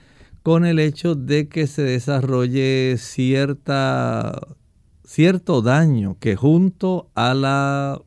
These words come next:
a unas arterias frágiles, como ocurre en este caso, va a facilitar el proceso de hemorragias.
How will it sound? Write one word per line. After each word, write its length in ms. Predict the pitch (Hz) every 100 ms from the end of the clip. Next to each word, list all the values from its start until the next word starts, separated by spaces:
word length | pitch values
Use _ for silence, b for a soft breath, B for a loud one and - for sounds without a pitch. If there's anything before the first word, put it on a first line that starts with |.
| -
a 160 | 113
unas 540 | 113 123 135 139 123 -
arterias 640 | 110 110 - 123 135 127 -
frágiles, 1040 | - 117 120 120 117 151 156 190 - - _ b b b b b
como 240 | 117 107
ocurre 460 | 95 - 113 127 123
en 40 | 113
este 280 | 113 123
caso, 480 | 107 117 110 - 165 b b b b -
va 120 | 123
a 40 |
facilitar 720 | 139 135 147 143 143 139 131
el 160 | 131 127
proceso 520 | 117 101 120 110 123
de 200 | 123 - _ _
hemorragias. 1400 | 120 120 113 107 104 110 117 139 139 110 92 87 -